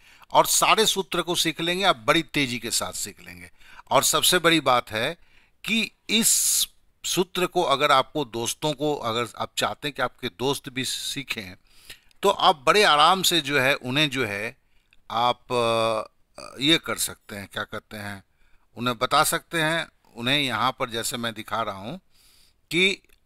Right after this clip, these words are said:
आप यहाँ पर आपका ये है, अ, WhatsApp है, WhatsApp से इस पेज को आप, अ, दूसरों के पास भेज सकते हैं,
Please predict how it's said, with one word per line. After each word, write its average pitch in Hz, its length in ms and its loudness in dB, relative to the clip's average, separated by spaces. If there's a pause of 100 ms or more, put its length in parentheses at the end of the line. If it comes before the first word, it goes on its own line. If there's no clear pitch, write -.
आप 131 280 0
यहाँ 123 240 2
पर 131 200 0
आपका 98 840 -4
ये 135 220 0
है, 143 180 -4 (580)
अ, 85 240 -16
WhatsApp 143 480 2
है, 165 100 0
WhatsApp 120 440 -2
से 165 220 -2 (100)
इस 135 180 0
पेज 123 320 -4
को 139 220 -6
आप, 135 200 0 (540)
अ, 95 220 -12
दूसरों 135 360 -4
के 120 160 -8
पास 110 400 -6
भेज 147 140 -2
सकते - 360 -4
हैं, 143 220 -6